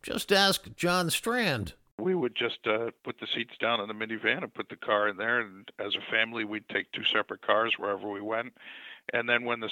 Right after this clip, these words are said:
Speaker 2: second daughter started racing, then we broke down and, and bought a small cargo trailer.
Speaker 1: He and his daughters traveled to Maine, West Virginia, North Carolina, and Tennessee. The father of the Hornick boys faced a similar issue once all three of his children got active in the sports.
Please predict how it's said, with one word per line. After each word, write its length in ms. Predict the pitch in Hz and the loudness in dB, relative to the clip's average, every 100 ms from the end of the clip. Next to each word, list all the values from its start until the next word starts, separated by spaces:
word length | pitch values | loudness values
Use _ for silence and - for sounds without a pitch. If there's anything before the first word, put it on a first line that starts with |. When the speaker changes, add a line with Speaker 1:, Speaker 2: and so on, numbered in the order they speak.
| - | 2
Speaker 2:
second 320 | 151 120 120 | 2 2 -2
daughter 260 | 117 113 | 0 2
started 440 | 107 - 113 104 104 | 2 4 4 2 -2
racing, 520 | 104 104 - 110 95 | -2 0 -2 -4 -6
then 220 | 98 104 | -8 -6
we 220 | 104 98 | -4 -4
broke 320 | 101 104 101 - | -4 -4 -4 -2
down 300 | 101 101 98 | -2 -2 -6
and, 200 | 92 - - - - | -12 -16 -18 -18 -10
and 160 | 104 104 | -8 -4
bought 220 | 101 104 | 0 0
a 80 | 98 | 2
small 320 | - 113 104 | 0 0 -4
cargo 440 | - 117 104 107 | 0 0 0 -4
trailer. 580 | - - 101 101 101 104 - _ | -4 -2 0 0 -2 -4 -10 _
Speaker 1:
He 160 | 143 | 4
and 80 | 160 | 4
his 140 | 143 117 | 4 4
daughters 440 | 160 165 156 143 | 4 6 4 2
traveled 400 | - 160 151 135 | 4 4 4 2
to 100 | 139 | 2
Maine, 520 | 135 151 170 180 165 | 4 4 4 4 4
West 260 | 147 165 - | 4 4 4
Virginia, 640 | 139 143 - 156 175 185 | 0 0 2 2 2 2
North 360 | 180 160 165 - | 4 4 4 4
Carolina, 760 | 170 160 156 151 165 185 196 131 | 4 6 6 4 4 2 0 0
and 280 | - 156 143 | 0 0 2
Tennessee. 800 | 175 170 170 - 247 226 127 101 - - - _ _ | 4 4 2 2 2 2 0 -4 -8 -20 -20 _ _
The 100 | 80 | -6
father 380 | 107 113 113 120 | 0 0 0 -2
of 80 | 123 | 0
the 100 | 127 | 4
Hornick 400 | 214 262 180 - | 6 6 6 2
boys 400 | 135 139 180 175 | 2 4 2 2
faced 360 | 160 160 - | 2 2 2
a 120 | 175 | 2
similar 560 | 170 - 269 247 180 143 | 2 2 4 4 4 2
issue 360 | 123 120 175 196 | 2 0 0 0
once 380 | 160 160 131 | 2 0 0
all 220 | 156 147 139 | 0 2 2
three 240 | 156 156 | 2 2
of 120 | 135 | 2
his 220 | 110 240 | 4 4
children 400 | - 147 117 113 | 2 -2 -2 -2
got 240 | 104 107 104 | -2 -2 0
active 380 | 98 - 101 92 | -2 -4 -6 -6
in 120 | 90 | -6
the 100 | 85 | -6
sports. 640 | - 101 85 - - - | -6 -6 -6 -8 -8 -8